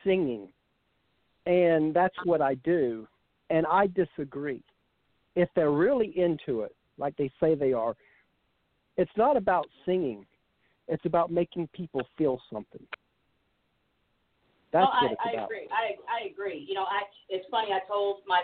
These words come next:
Speaker 2: friend Amy McAllister not too long ago because she, she does so many awesome business ventures, uh, with, with, for people, for inspirations and, and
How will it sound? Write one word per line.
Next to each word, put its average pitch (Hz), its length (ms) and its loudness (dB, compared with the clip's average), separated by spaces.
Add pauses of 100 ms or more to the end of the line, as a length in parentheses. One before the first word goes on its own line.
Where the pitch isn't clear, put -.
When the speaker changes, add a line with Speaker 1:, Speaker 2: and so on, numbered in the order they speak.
(120)
Speaker 2:
friend 196 200 -6
Amy 185 220 -8
McAllister 180 880 0 (280)
not 180 240 2
too 214 80 -2
long 202 240 4
ago 175 200 -2
because 175 320 -4
she, 208 240 -12
she 214 120 -12
does 185 280 0
so 202 80 -2
many 190 320 -4
awesome 180 440 0
business 185 440 -10
ventures, 165 560 -8
uh, 156 200 -8 (120)
with, 156 160 -4 (120)
with, 170 240 0
for 170 200 -4
people, 180 400 -2
for 165 120 -2
inspirations 170 800 -4
and, 156 160 -6 (280)
and 170 80 0